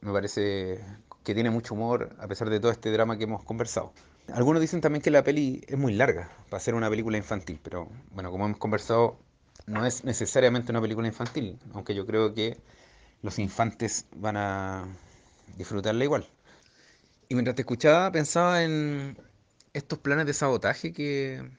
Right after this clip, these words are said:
tenían los mapaches. Eh, por ejemplo, esta procesión mágica o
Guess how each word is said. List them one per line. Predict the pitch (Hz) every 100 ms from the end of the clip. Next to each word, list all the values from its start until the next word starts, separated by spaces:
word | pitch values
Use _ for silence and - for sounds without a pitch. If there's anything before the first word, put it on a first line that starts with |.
| _ _ -
tenían | - 113 131 135
los | 131 123
mapaches. | 120 113 127 - 156 - _ _ _ _ _ _
Eh, | 98 95
por | 104
ejemplo, | 92 123 120 127
esta | 123 123 113
procesión | 117 98 - 117 117 117
mágica | 117 127 - 123 120 120 120
o | 113 123 143